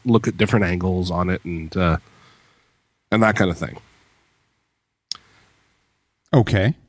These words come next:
Speaker 1: So <laughs> I'm not sure what the use case for this is. I mean, I think what they're wanting to do is to have people, you know, go out and put models out in the world and, uh, you know, change them and, uh,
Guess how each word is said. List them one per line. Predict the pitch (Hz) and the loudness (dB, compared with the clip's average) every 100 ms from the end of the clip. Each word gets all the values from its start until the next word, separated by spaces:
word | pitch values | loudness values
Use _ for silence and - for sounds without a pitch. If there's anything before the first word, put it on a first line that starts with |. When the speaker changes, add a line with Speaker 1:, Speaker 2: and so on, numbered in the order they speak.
| _ _ _ - | _ _ _ 2
Speaker 1:
So | 269 254 185 - | 6 8 8 6
<laughs> | - - - | 4 2 0
I'm | 202 | 4
not | 262 254 | 6 6
sure | - 214 | 8 8
what | 185 | 6
the | 113 | 2
use | 95 196 - | 4 6 6
case | - 214 196 | 6 4 4
for | 202 | 4
this | 196 208 214 | 6 6 8
is. | 214 208 | 8 8
I | 170 | 6
mean, | 143 139 | 6 6
I | 131 139 | 6 4
think | 170 147 | 2 4
what | 151 | 4
they're | 143 | 4
wanting | 131 131 131 120 | 6 6 6 4
to | 117 | 6
do | 127 120 | 6 6
is | 110 | 6
to | 123 113 | 4 4
have | 117 117 | 4 2
people, | 135 117 117 113 | 2 4 4 4
you | 110 | 4
know, | 107 | 4
go | 104 120 110 | 4 4 6
out | 110 113 | 6 4
and | 104 | -2
put | - 123 | 2 4
models | 110 110 113 117 107 | 6 8 8 8 6
out | 110 113 113 | 6 4 6
in | 107 | 6
the | 104 | 6
world | 92 98 107 117 127 - _ _ _ _ _ _ _ _ _ | 8 8 10 8 6 0 _ _ _ _ _ _ _ _ _
and, | 123 123 120 117 | 0 4 6 6
uh, | 107 98 95 - | 6 4 2 2
you | 113 | 2
know, | 101 | 4
change | 95 - 110 107 | 4 4 4 4
them | 113 107 | 4 4
and, | 90 90 | 2 0
uh, | 92 92 | 2 2